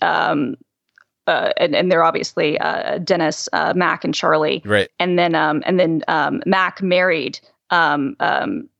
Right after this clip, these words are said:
Speaker 1: uh, Sweet D, Caitlin, like, fairly early into the show. Like, they met when they cast her, and then they, you know, got married. Um, and, and then, like, the waitress is, you know, part of, like, basically it's kind of like a family thing, which I think is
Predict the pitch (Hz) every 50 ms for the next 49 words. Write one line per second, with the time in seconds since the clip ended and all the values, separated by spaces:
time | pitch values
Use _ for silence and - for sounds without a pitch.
0 | _ _ - - - 170 - - - 196 175 156 185 170 156 156 - - 180 185
1 | - - - - - - - - _ - 208 202 196 175 160 - 170 175 160 156
2 | 160 165 165 - - - 160 - - 170 156 151 - - 170 170 160 165 160 -
3 | - - 185 165 - - - - - 160 160 - - - - - - - _ _
4 | _ - - 160 - - - 160 156 - - 135 - - - - - - _ -
5 | - 156 - - 165 170 170 139 139 - - - - - - - - - - 190
6 | 185 180 175 175 175 - - 202 202 196 143 185 202 196 185 180 170 175 180 -
7 | 180 180 170 185 - 185 175 - - 170 170 160 - 165 165 180 175 165 - 180
8 | 190 175 208 233 240 285 214 202 - - - 220 208 185 175 - - - 170 170
9 | 165 165 170 - - - 165 160 175 - 165 170 - 170 - - 156 - - -
10 | -